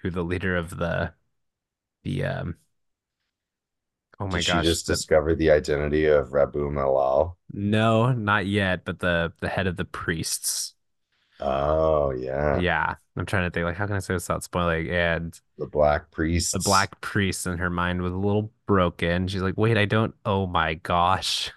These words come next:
Speaker 1: So
Speaker 2: Mm-hmm.
Speaker 1: that was very cool.
Speaker 2: I haven't
Speaker 1: Um,
Speaker 2: seen him in a while.
Speaker 1: Yeah, exactly. And that's
Speaker 2: Yeah.
Speaker 1: literally what she said. She's like, "He just disappeared."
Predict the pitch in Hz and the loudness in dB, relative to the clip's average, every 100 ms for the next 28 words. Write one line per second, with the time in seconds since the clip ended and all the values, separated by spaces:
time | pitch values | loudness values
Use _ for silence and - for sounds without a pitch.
0 | _ - - 92 85 87 95 95 107 101 | _ -6 -2 2 2 2 2 2 2 2
1 | 107 107 104 110 107 120 - - - _ | 2 2 2 2 2 0 -10 -20 -20 _
2 | _ - 85 92 92 92 85 87 113 127 | _ -4 2 6 6 6 4 2 4 6
3 | 95 80 78 73 71 73 73 71 71 71 | 4 2 0 0 2 4 4 2 0 -2
4 | - 107 107 107 92 90 98 95 92 87 | -6 -4 0 2 2 -2 -2 0 0 -2
5 | 95 98 110 76 104 101 98 101 - 95 | -4 0 0 2 0 0 0 -4 -4 -6
6 | 98 95 95 87 117 107 107 135 151 - | -4 -2 -4 -2 -4 -2 2 2 2 0
7 | 135 139 - 104 - 110 127 151 107 90 | 2 2 0 -4 -2 4 6 6 6 2